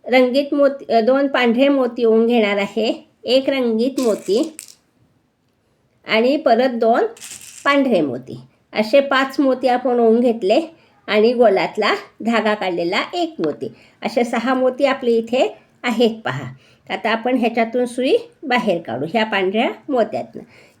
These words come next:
अशी इथे आपली एक पाकळी तयार झालेली आहे. आता आपल्याला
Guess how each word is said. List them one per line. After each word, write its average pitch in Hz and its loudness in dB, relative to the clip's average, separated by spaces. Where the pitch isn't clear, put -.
अशी 220 0
इथे 240 -4
आपली 233 -2
एक 233 0
पाकळी 247 -4
तयार 311 4
झालेली 131 -4
आहे. - -16
आता 202 -6
आपल्याला 226 2